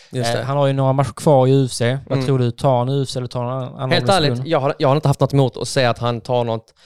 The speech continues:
Speaker 1: Eh, självklart jättenice att se han i U F C. Men jag tror han, i vad han är i sin karriär hade jag hellre sett honom utanför U F C just nu.
Speaker 2: K S V, Octagon, det finns många som inte är de
Speaker 1: Hundra procent.
Speaker 2: största,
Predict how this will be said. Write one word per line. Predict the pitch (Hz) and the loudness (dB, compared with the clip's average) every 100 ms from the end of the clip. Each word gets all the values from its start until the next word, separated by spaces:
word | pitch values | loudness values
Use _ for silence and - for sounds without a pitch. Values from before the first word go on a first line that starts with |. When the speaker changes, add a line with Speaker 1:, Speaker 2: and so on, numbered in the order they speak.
| _ _ - - 165 - | _ _ -14 -12 -12 -8
Speaker 1:
Eh, | - 156 | -2 0
självklart | - 190 143 - | 2 2 2 0
jättenice | 151 151 147 127 120 | 2 2 4 2 2
att | |
se | 139 | 2
han | 123 | 4
i | |
U | 127 143 | 6 6
F | 117 | 4
C. | - 110 - _ _ | 0 -4 -6 _ _
Men | 139 143 | -4 -2
jag | 143 | -2
tror | - 160 131 | -2 -4 -2
han, | 139 131 - - - | -2 -4 -10 -20 -12
i | 143 135 - | -6 -6 -8
vad | - 131 135 | -10 -4 -2
han | 151 | 0
är | 151 | -2
i | |
sin | 123 131 143 | -4 -2 0
karriär | 170 156 175 | 4 4 2
hade | 151 131 | 2 4
jag | 120 | 6
hellre | 139 110 | 4 2
sett | 110 135 | -2 0
honom | 117 - | 0 2
utanför | 131 120 107 127 120 | 0 0 0 0 0
U | |
F | - | -2
C | - | -8
just | - - | -8 -10
nu. | 139 - _ - | -10 -14 _ -8
Speaker 2:
K | 127 127 123 | -2 0 0
S | - | -2
V, | 123 127 | -4 -4
Octagon, | 143 - 120 120 123 | -6 -8 -10 -8 -6
det | |
finns | 120 | -6
många | 117 131 131 98 104 | -4 -4 -4 -8 -4
som | 131 | 2
inte | |
är | 175 | 4
de | |
Speaker 1:
Hundra | 143 123 | 4 0
procent. | 120 123 | 0 -2
Speaker 2:
största, | - | -4